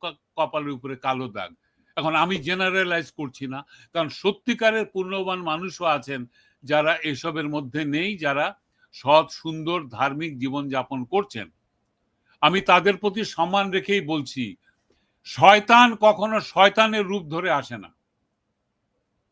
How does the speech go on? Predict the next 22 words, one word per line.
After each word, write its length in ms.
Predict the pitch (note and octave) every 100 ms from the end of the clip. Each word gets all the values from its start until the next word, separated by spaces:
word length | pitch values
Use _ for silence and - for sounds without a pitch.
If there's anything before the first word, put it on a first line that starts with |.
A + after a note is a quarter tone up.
| _ _ _ _ _
শয়তান 480 | - F#3 G3+ A#3 A3
কখনো 320 | A#3 A3+ A#3
আসবে 320 | G#3 G3 G#3
না 140 | A3 G#3
যে 140 | F#3+
তার 260 | - F#3+ F3+
মাথার 320 | F3+ F3+ F3+
উপরে 260 | F#3+ G3
দুটো 320 | F3 F3 F#3 F3
শিং, 460 | - G3 F#3+ F3
তার 200 | D3 D#3+ C#3 - _ _
নাকটা 440 | C#3 D#3+ - G3
লম্বা, 680 | E3+ D#3+ F3+ F3+ F#3 E3 A#2+ - _ - _
তার 160 | D#3 D3+ -
চোখটা 520 | F#3 F#3 - F#3+ F#3+
বেড়ালের 580 | B2+ D3+ E3+ F3+ F#3 F#3
চোখের 360 | - F3+ F#3 F3
মতো, 440 | F3 D3 F3+ D#3+
চোখের 380 | B2+ E3+ D#3 D#3+
মণি, 340 | D3+ E3+ E3+ C#3+
তার 180 | D#3+ C#3
মুখ, 220 | D3+